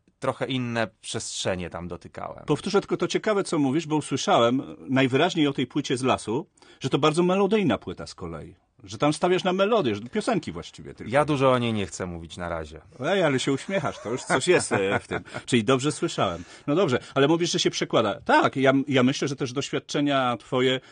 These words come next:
Speaker 2: dają ci pewnego rodzaju pewność, ale bardziej myślałem o tym brzmieniu, czy o
Speaker 1: Aha.
Speaker 2: powrocie do klimatu, że,
Speaker 1: Aha.
Speaker 2: że to odrzuciłeś jednak te wszystkie ostatnie swoje rzeczy i pomyślałeś, „Dobra, jeszcze raz”. E, tak jak wcześniej tutaj wspomniałeś w tej rozmowie, wrócę do korzeni, tak? I,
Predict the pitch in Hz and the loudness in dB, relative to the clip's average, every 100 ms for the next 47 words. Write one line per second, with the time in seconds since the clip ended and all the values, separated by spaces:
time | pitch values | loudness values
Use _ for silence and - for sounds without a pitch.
0 | _ 139 131 - 135 139 135 127 135 143 | _ 2 2 -2 0 2 2 2 0 0
1 | 269 196 101 90 113 131 - 151 127 151 | 0 0 -2 -4 -6 -6 -10 -10 -4 -2
2 | 151 147 - 156 143 127 117 98 113 170 | 0 -2 -2 -2 -2 -2 -4 -4 -2 -2
3 | 147 - 113 113 127 139 147 123 - 131 | -2 -2 0 0 2 2 2 -4 -2 0
4 | 151 131 90 110 117 135 - 165 269 254 | 0 0 -2 0 0 -4 -6 0 0 0
5 | 254 - 233 135 123 117 - 113 165 - | -4 -4 0 0 0 -4 -6 -8 -8 -6
6 | 143 - 143 - 120 120 104 123 - 156 | -8 -4 -6 -4 -6 -6 -4 -6 -8 -8
7 | 147 139 151 139 135 - - - 180 107 | -6 -6 -2 -2 -4 -10 -20 0 2 2
8 | 98 151 - 156 139 92 - - - - | 0 0 -2 0 0 0 -4 -16 -20 -20
9 | _ 113 107 107 104 98 - - 190 214 | _ -2 -2 -2 -2 -4 -8 -6 -2 -2
10 | - 320 - 151 160 139 139 147 143 147 | 0 -2 0 -2 -2 -4 -4 -2 -2 -2
11 | 175 165 175 123 104 175 165 156 156 151 | -4 -4 -4 -4 -4 -4 -4 -4 -2 -2
12 | 123 85 - 143 175 143 | -2 -6 -6 -6 -6 -10